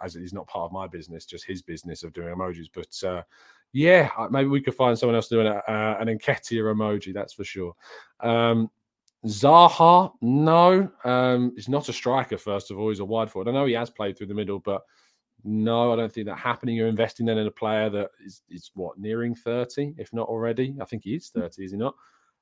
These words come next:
Uh, and you're gonna get him on a significant wage. And then I think he's taken up a spot in the squad maybe for someone else that could have come in. So no, not Zaha for me. Um, I just think we need to move for someone of a younger profile,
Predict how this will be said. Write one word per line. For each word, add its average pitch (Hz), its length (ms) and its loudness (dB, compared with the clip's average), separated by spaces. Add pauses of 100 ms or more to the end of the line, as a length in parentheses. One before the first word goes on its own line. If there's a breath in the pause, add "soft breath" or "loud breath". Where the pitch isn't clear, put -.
(120)
Uh, 107 520 -6
and 107 120 -6
you're 107 60 -4
gonna 110 140 -2
get 117 100 0
him 107 80 -4
on 101 80 -4
a - 20 -6
significant 107 760 -4
wage. 107 640 -2
And 110 140 -4
then 120 100 0
I 123 40 0
think 123 160 -2
he's 131 140 -4
taken 151 240 2
up 147 100 0
a 160 40 -2
spot - 240 0
in 160 80 0
the 156 40 0
squad 185 380 4
maybe 101 480 0
for - 80 -16
someone 131 320 -2
else 165 180 0
that 107 140 -4
could 104 100 -12
have 95 120 -10
come 98 180 -6
in. 90 80 -8 (380 soft breath)
So 107 240 -2
no, 92 280 -2
not 151 220 4
Zaha 127 500 6
for 113 80 -6
me. 120 460 2
Um, 107 680 -2
I 104 120 -6
just - 180 -8
think 104 180 -4
we 107 80 -4
need 107 160 -4
to - 80 -10
move 101 180 -4
for 95 60 -12
someone 98 240 -4
of 92 40 -10
a 95 60 -4
younger 143 300 0
profile, 104 720 -4